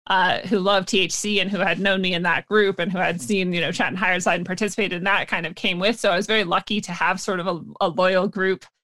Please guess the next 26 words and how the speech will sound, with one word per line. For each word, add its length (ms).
to 100
start, 340
'cause 100
I 80
think 160
a 40
lot 160
of 80
podcasting 720
and, 180
and 180
doing 260
shows 420
is, 240
is 220
really 280
difficult, 480
especially 440
now 320
in 60
the 140
age 200
of 180
massive 680
algorithmic 720
suppression. 840